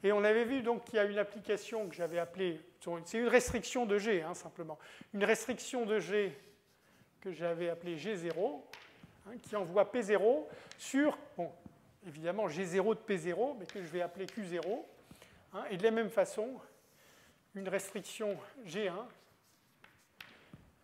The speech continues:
hein, à P un, dont l'image, euh, est appelée P un. Et puis j'avais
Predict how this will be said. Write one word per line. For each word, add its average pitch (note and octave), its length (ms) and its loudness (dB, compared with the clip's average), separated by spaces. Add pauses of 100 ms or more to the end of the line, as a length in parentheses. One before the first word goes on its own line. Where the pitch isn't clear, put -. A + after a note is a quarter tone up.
(300)
hein, F#3+ 120 -8 (480)
à F3+ 100 6
P F3 220 2
un, A3+ 240 0 (680)
dont F#3+ 140 2
l'image, F#3+ 600 2 (1600)
euh, E3+ 180 -4 (300)
est E3+ 160 -6
appelée F3+ 220 -2
P F3 180 -4
un. D3+ 40 -12 (1000)
Et F#3+ 80 -2
puis C4+ 320 4
j'avais G3+ 560 4